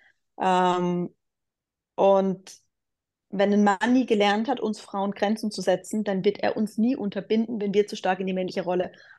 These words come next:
oder in die männliche Energie switchen. Und dann wird er das eher über sich ergehen lassen oder eher ertragen und dann eher immer mehr ein Stück weit sich zurückziehen.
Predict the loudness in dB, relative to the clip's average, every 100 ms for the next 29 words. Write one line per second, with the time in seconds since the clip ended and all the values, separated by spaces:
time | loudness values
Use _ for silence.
0 | -2 0 2 2 0 -2 -2 -2 -4 -8
1 | -6 -8 -8 -10 -10 -16 -16 -2 2 4
2 | 4 2 2 4 4 4 -4 -4 0 2
3 | 4 4 0 0 -6 -4 -2 -2 -2 -6
4 | -6 -2 -2 -2 -8 -6 -4 -4 0 4
5 | 4 4 2 0 0 0 2 0 -2 -8
6 | -6 -6 -2 -2 -2 -8 -4 0 2 0
7 | -4 -4 -2